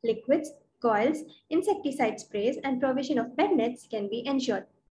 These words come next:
The outbreak surveillance and control measures should be enhanced in these states, and more focus should be given in the area of outbreak surveillance in animals. Finally, on a concluding note,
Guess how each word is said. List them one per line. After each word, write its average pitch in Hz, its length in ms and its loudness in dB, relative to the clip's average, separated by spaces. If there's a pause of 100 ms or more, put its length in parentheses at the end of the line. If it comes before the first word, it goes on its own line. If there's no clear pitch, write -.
(420)
The 247 140 -6
outbreak 311 420 6
surveillance 220 540 2
and 233 140 -2
control 226 340 0
measures 247 340 -2
should 240 140 -6
be 233 160 -8
enhanced 240 640 -2
in 220 120 -4
these 208 200 -10
states, - 400 -8 (320)
and 254 160 6
more 440 260 2
focus 262 400 2
should 240 180 -6
be 254 120 -2
given 240 340 -4
in 226 180 -6
the 208 140 -8
area 240 420 0
of 220 120 -8 (100)
outbreak 247 380 -2
surveillance 214 680 -2
in 277 240 -6
animals. 202 580 -2 (1200)
Finally, 403 600 4
on 233 120 2
a 247 60 0
concluding 226 560 0
note, 247 300 0